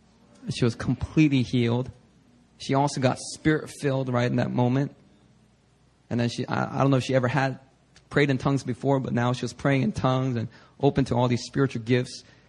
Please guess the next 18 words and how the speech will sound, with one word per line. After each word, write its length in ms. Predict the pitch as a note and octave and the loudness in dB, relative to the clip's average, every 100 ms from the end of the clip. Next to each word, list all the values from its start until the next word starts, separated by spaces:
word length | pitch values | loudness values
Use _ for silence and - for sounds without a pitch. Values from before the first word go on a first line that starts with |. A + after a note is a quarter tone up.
| _ - | _ -4
And 140 | A#2 | -2
then 80 | A#2 | 0
different 240 | C3+ C#3 | 2 2
people 220 | C#3+ B2 | 2 0
prophesied 600 | - D3+ F3+ D#3+ - A#2 | 2 4 4 2 0 2
over 200 | A#2+ A2 | 2 0
her 240 | A2+ - - _ _ _ _ _ _ - | -2 -4 -8 _ _ _ _ _ _ -12
and 100 | C#3+ | -6
said, 140 | B2+ - | -4 0
"Do 100 | E3 | 2
you 200 | C#4 D4+ | 4 4
know 160 | B3+ | 4
why 300 | B3 C4+ G3 | 4 2 2
you're 140 | F#3 D3+ | 0 0
going 300 | C#3+ D#3+ D#3+ | 2 2 2
through 200 | D#3 D3 | 0 0
this 140 | B2 | 0
revival?" 600 | A#2+ A#2 B2+ C#3+ F3 | -2 0 0 0 -4